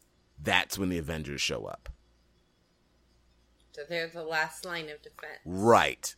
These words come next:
Speaker 1: Which would explain why the Avengers never show up in the,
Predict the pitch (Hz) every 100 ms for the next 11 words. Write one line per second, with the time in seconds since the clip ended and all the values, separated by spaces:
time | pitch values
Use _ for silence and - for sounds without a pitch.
0 | _ 98 123 135 104 120 110 - - -
1 | 117 120 120 92 92 98 98 101 98 85
2 | 92 90 92 85 - 85 85 92 90 95
3 | - 95 85 82 - - 85 82 80 80
4 | 78 78